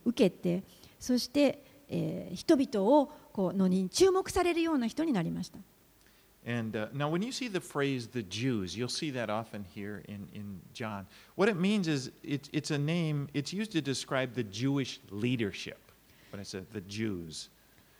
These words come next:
Speaker 2: And, and usually it means Jewish leaders that are hostile to Jesus.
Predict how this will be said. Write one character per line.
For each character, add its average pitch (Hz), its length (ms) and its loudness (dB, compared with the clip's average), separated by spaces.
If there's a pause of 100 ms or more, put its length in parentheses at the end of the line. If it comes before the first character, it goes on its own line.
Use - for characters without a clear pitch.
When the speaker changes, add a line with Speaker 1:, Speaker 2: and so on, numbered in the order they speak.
Speaker 2:
And, 131 200 -4
and 139 160 -2
usually 147 640 0
it 117 180 -4
means 113 300 -2
Jewish 110 380 0
leaders 98 400 -2
that 98 120 -4
are 95 80 -4
hostile 92 580 -6
to 87 200 -14
Jesus. 92 600 -16